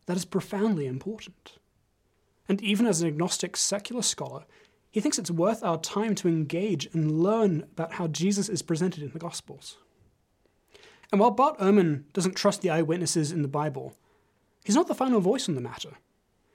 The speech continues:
There's actually plenty of scholarship out there about why we can trust the testimony of these eyewitnesses.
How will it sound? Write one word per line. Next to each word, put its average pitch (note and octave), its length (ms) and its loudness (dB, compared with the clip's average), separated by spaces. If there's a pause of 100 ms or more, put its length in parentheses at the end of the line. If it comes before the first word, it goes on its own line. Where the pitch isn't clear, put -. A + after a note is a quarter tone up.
(200)
There's G3 120 2
actually C4 280 2
plenty A3+ 580 -2
of D#3 140 -6
scholarship F#3+ 800 0
out F3 280 -6
there D3+ 180 -4
about F3 380 -6
why F3+ 240 2
we G3+ 160 2
can A#3 320 -2
trust - 320 -4
the E3 60 -4
testimony E3 500 0
of D#3+ 120 -6
these F3+ 180 -2
eyewitnesses. F#3 800 -6